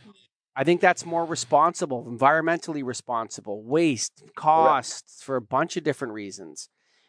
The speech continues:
Speaker 1: And
Speaker 2: Correct.
Speaker 1: so, uh, yeah, I, I, I'm very, um, I'm, I'm, I think our industry needs to go back and turn back towards those ansi codes, the way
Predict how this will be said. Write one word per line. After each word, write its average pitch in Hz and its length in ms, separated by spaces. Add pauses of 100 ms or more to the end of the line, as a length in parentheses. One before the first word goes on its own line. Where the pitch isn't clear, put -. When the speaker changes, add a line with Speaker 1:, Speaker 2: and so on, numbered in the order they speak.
(180)
Speaker 1:
And 127 480
Speaker 2:
Correct. - 140
Speaker 1:
so, 139 220 (300)
uh, 135 100
yeah, 156 320
I, 143 100
I, 147 340
I'm 175 160
very, 156 580
um, 117 560 (320)
I'm, 151 200
I'm, 147 340
I 139 100
think 175 220
our 147 160
industry 147 400
needs 135 220
to 139 100
go 131 220
back 127 340
and 113 120
turn 131 440
back 123 320
towards 120 460 (320)
those 139 280
ansi 151 480
codes, 117 560
the 131 100
way 135 280